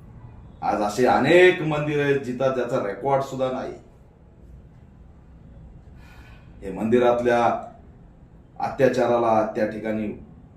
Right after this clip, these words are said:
वाचा फुटली पाहिजे. मी आवाहन करतोय की सुरक्षिततेच्या दृष्टिकोनातून तपास झाला पाहिजे आणि हेच मॉडेल राज्यभर राबवलं पाहिजे. नाहीतर अनेक लेखी, ती एक घटना घडलेली पुढं आली म्हणून,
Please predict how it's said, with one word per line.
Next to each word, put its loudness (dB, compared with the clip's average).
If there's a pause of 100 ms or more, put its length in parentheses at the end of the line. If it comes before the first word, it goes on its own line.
(220)
वाचा 2
फुटली -4
पाहिजे. -2
मी -2
आवाहन -2
करतोय -4
की -12
सुरक्षिततेच्या -6
दृष्टिकोनातून -8 (580)
तपास 0
झाला -4
पाहिजे -4 (880)
आणि -4
हेच 0
मॉडेल 0
राज्यभर 0
राबवलं 0
पाहिजे. -8 (840)
नाहीतर -4
अनेक 2
लेखी, 0 (180)
ती 2
एक 2
घटना 0
घडलेली 2
पुढं 2
आली 4
म्हणून, -6